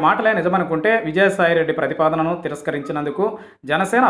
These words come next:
భారీ మూల్యం చెల్లించుకుందని అర్థం చేసుకోవాలి. టీడీపీ ఓటమి ఖాయమైపోయిన వేళ వైసీపీ నుంచి రాయబారం వచ్చేసరికి పవన్ తనను తాను ఎక్కువగా ఊహించుకుని ఉంటారు. జగన్తో కలిసి పోటీ చేస్తే తక్కువ సీట్లకే పరిమితం అయిపోతామని, సొంతంగా పోటీ చేస్తే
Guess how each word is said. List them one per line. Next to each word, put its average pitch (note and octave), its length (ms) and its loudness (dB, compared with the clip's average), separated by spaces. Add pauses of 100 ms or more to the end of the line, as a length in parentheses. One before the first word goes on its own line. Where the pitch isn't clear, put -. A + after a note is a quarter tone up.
భారీ F3+ 180 4
మూల్యం D#3 400 0
చెల్లించుకుందని D#3 560 -4
అర్థం C#3 320 -2
చేసుకోవాలి. C3 480 -2 (280)
టీడీపీ A#3 440 4
ఓటమి F3 480 2
ఖాయమైపోయిన D#3 680 0
వేళ E3 340 2 (420)
వైసీపీ G3 360 2
నుంచి F#3 300 0
రాయబారం E3 460 4
వచ్చేసరికి E3 560 -2 (200)
పవన్ G3 280 2 (340)
తనను F3 220 0
తాను F#3+ 220 2
ఎక్కువగా F#3 340 2
ఊహించుకుని E3 560 0
ఉంటారు. B2 260 0 (360)
జగన్తో C3 460 -2
కలిసి D#3 260 0
పోటీ D#3+ 200 2
చేస్తే E3 420 2
తక్కువ D#3+ 240 -2
సీట్లకే E3 340 -2
పరిమితం D#3 360 -2
అయిపోతామని, D#3 600 0 (360)
సొంతంగా G3 380 2
పోటీ F3+ 360 4
చేస్తే E3+ 240 2